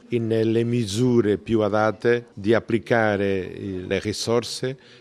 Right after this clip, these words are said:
per il bene comune di tutti. Il Papa Francesco attualizzerà, diciamo, questo messaggio profetico di dire: "I cristiani,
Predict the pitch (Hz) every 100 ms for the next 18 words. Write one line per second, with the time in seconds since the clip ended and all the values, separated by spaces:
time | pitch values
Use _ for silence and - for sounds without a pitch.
0 | - 123 113 110 104 113 113 101 92 101
1 | 104 95 90 87 82 92 - 87 82 -
2 | 110 98 98 95 92 90 87 90 98 120
3 | - 101 - - 113 110 104 95 92 -
4 | - 110 - 113 107 107 95 101 113 117
5 | 101 90 90 - 107 101 95 90 104 -
6 | - 95 92 - 117 104 98 90 107 107
7 | 107 104 101 101 101 98 101 101 123 -
8 | - - - - - 92 - 117 117 113
9 | 110 101